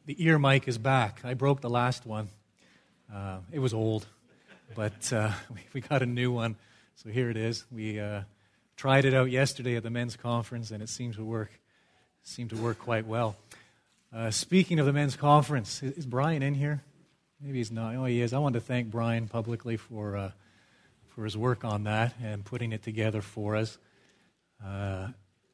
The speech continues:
and those men who helped out with the breakfast, you outdid yourselves.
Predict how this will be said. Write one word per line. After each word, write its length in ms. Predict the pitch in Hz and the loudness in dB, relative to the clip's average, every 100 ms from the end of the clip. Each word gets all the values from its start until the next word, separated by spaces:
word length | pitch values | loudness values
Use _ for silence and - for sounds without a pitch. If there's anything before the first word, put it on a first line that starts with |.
| _ | _
and 140 | - 117 | 0 6
those 220 | 160 127 | 8 8
men 240 | 131 151 | 6 8
who 80 | 127 | 6
helped 280 | 110 131 - | 4 4 4
out 160 | 127 | 2
with 100 | 127 | 0
the 60 | 113 | -4
breakfast, 640 | 104 120 127 127 120 - - | 0 2 0 -4 -6 -10 -10
you 80 | 117 | -6
outdid 320 | 120 117 117 | -4 -4 -4
yourselves. 540 | 113 - 113 113 101 | -4 -4 -2 -4 -6